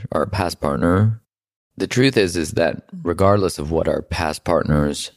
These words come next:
response is to a request of something like this, it's that the victory is in the process, not the outcome. It's not in them agreeing to it or what it looks like. It's,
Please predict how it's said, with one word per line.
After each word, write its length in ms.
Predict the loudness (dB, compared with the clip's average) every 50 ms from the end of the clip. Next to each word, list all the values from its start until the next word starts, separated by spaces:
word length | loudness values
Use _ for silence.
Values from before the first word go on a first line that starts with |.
| _ _ _ _ _ _ _ _ _ _ _
response 600 | -4 -2 -2 -2 -2 -2 -2 0 -2 -2 -2 -2
is 220 | -2 -2 -2 -4
to 220 | -6 -6 -2 0 2
a 80 | 2
request 500 | 0 0 -2 -4 -2 -2 -2 -2 -4 -6
of 100 | -6 -6
something 340 | -4 -4 -4 -4 -2 -2 -2
like 260 | -2 -2 -4 -4 -4
this, 360 | -4 -2 -2 -2 -4 -6 -10 -14 -20 _ _ _ _ _ _ _ _ _ _ _ _ _ _ _ _ _ _ _ _ _ _
it's 160 | -8 -8 -6
that 340 | -2 0 0 0 0 -2 -4
the 60 | -8
victory 420 | -2 2 2 2 2 2 2 2 2
is 160 | 2 0 0
in 320 | -2 -2 -2 -4 -6 -8 -10 _ _ _ _ _ _ _ _ _ _ _ _ _ _ _ _ _
the 100 | -10 -10
process, 520 | -4 -2 0 0 0 0 0 -4 -6 -4 -2
not 180 | -2 -2 -2
the 160 | -4 -4 -4 -4
outcome. 380 | -4 -4 -4 -6 -8 -6 -6
It's 140 | -8 -6 -2
not 220 | 2 2 2 2
in 140 | 2 2 2
them 160 | 2 2 0
agreeing 520 | -2 -4 -2 0 2 2 4 2 2 0 -2
to 180 | -4 -4 -4 -2
it 120 | -2 -2
or 180 | -4 -4 -4 -6 -4
what 200 | 0 0 2 2
it 120 | 2 2
looks 260 | 2 2 2 2 0 -4
like. 280 | -4 -4 -4 -4 -2
It's, 260 | -2 -2 -2 -4 -10